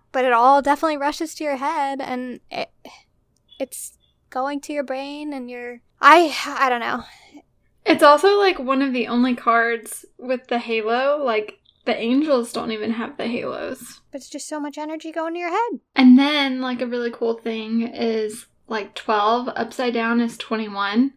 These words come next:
Speaker 1: Mm-hmm.
Speaker 2: And so if you look at the world card next to the hanged man, they're literally, their feet are the same, but the world card's arms are open and his are behind his back.
Speaker 1: Hmm.
Speaker 2: So they're kind of mirror images.
Speaker 1: Why are his hands behind his back?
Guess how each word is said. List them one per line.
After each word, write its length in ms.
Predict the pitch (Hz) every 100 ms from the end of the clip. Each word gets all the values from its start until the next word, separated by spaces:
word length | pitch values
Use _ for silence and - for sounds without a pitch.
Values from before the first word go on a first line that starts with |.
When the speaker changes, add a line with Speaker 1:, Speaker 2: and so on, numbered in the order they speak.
| - 277
Speaker 1:
Mm-hmm. 240 | 262 247
Speaker 2:
And 260 | 233 226 226
so 140 | 240
if 160 | 226 226
you 140 | 226
look 180 | 214 214
at 120 | 233
the 120 | 220 196
world 360 | 220 233 226
card 520 | - 240 247 254 247 -
next 400 | 214 202 - -
to 100 | 233
the 100 | 208
hanged 340 | 208 208 202 208
man, 480 | 185 208 214 233 240 - - -
they're 180 | 240 226
literally, 560 | 214 233 226 247 262 254
their 180 | 226 214
feet 320 | - 220 214
are 80 | 233
the 120 | 254
same, 760 | 240 269 269 269 277 262 -
but 440 | 233 214 202 - -
the 120 | 220
world 340 | 208 226 233 226
card's 400 | 233 226 214 -
arms 420 | 214 208 220 294
are 140 | 277
open 440 | 311 320 339 339 320
and 180 | 233 226
his 200 | 240 233
are 80 | 220
behind 280 | 226 214
his 140 | 202 -
back. 440 | 185 - - - _ _ - - - _ _ _ _
Speaker 1:
Hmm. 340 | 453 508 262 226
Speaker 2:
So 380 | 233 220 220 226 _ _ _ _ _ _ _
they're 120 | 233 233
kind 280 | 247 233
of 80 | 220
mirror 260 | 208 220 214
images. 680 | 220 214 208 - 233 - -
Speaker 1:
Why 260 | 277 269 370
are 120 | 392 320
his 160 | 294
hands 240 | 262 240 -
behind 260 | 233 233
his 120 | 233 -
back? 280 | 240 226